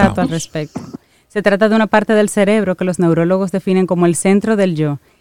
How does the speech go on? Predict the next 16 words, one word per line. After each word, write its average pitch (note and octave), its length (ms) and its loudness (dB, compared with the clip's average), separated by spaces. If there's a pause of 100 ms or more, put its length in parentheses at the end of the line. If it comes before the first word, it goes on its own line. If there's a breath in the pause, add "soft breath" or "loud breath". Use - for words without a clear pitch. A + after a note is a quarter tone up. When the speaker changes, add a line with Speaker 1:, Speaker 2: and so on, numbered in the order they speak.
(320)
Speaker 1:
Y B3 80 -2
es B3+ 100 -2
aquí B3+ 200 -2
donde A#3+ 220 2
se A3 120 -4
procesa G3+ 400 -4
toda G3+ 240 0
la G#3+ 60 0
información F#3 560 0
relativa F3+ 400 -2
a F3+ 40 2
nuestro E3+ 240 -2
estado F3+ 300 -2
físico B3 560 -2
y G3 80 0
emocional, D#3 680 0